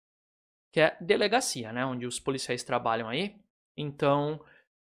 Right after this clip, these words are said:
temos aqui a preposição at, na estação da polícia, ou de polícia, at the police station. Nós geralmente usamos a preposição at, apesar de que aqui também estaria correto dizer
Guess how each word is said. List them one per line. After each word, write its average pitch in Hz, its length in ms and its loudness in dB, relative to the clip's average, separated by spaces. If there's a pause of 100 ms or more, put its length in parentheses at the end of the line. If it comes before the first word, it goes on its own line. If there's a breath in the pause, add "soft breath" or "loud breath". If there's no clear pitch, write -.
(280)
temos 185 200 2
aqui 180 160 0
a - 20 -2
preposição 170 760 0 (520)
at, - 520 4 (280)
na 165 340 4
estação 147 1000 0
da 135 200 0
polícia, 123 800 0
ou 120 80 -6
de 127 120 -4
polícia, 120 600 -2 (160)
at - 440 8 (380 soft breath)
the 147 280 8 (220)
police 143 560 4
station. 123 720 -2 (460 soft breath)
Nós 180 200 4
geralmente 240 640 2
usamos 156 380 0
a - 20 2
preposição 143 800 -2
at, 147 440 2
apesar 143 380 6
de 160 140 -2
que 165 100 0
aqui 165 240 -2
também 156 600 0
estaria 131 420 -2
correto 131 500 0
dizer 123 560 0